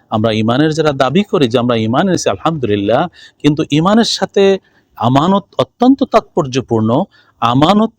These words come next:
ক্ষুণ্ণ করা, আমানতকে নষ্ট করা এটা ইমানের সাথে সরাসরি সাংঘর্ষিক।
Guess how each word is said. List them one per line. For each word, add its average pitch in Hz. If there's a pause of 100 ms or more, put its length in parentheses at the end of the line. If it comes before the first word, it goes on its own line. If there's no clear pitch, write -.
ক্ষুণ্ণ 143
করা, 131
আমানতকে 156
নষ্ট 156
করা 120
এটা 139
ইমানের 123
সাথে - (380)
সরাসরি 214
সাংঘর্ষিক। 98